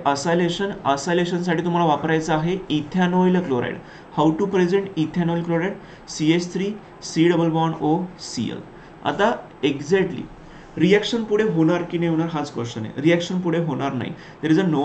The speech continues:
reaction. आपण इथे directly mention करू शकतो no reaction. Reaction का होणार नाही त्याचं reason आहे. Reaction केव्हा होते हे आधी समजून घ्या, ते समजण्यासाठी मी तुम्हाला एक molecule दाखवतोय. समजा माझ्याकडे जर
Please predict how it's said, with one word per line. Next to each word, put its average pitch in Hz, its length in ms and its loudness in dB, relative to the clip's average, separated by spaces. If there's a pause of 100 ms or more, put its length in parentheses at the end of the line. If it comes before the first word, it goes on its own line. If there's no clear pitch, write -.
(100)
reaction. 117 420 -4 (200)
आपण 170 280 0 (100)
इथे 160 160 0
directly 160 240 2
mention 143 400 -4
करू 131 160 -2
शकतो 135 280 -6
no 135 180 -2
reaction. 117 360 -6
Reaction 202 340 2
का 185 140 0 (100)
होणार 123 240 -4
नाही - 140 -8 (260)
त्याचं 160 160 2
reason 160 260 4
आहे. 117 80 -4 (380)
Reaction 196 360 2 (120)
केव्हा 196 260 4
होते 214 260 2
हे 208 60 4
आधी 185 160 2
समजून 131 380 -2
घ्या, 127 120 -2 (400)
ते 190 60 4
समजण्यासाठी 196 600 2
मी 208 100 0
तुम्हाला 196 200 -2
एक 196 100 -4
molecule 143 400 0
दाखवतोय. 123 420 -4 (380)
समजा 165 300 0
माझ्याकडे 170 480 0
जर 190 140 0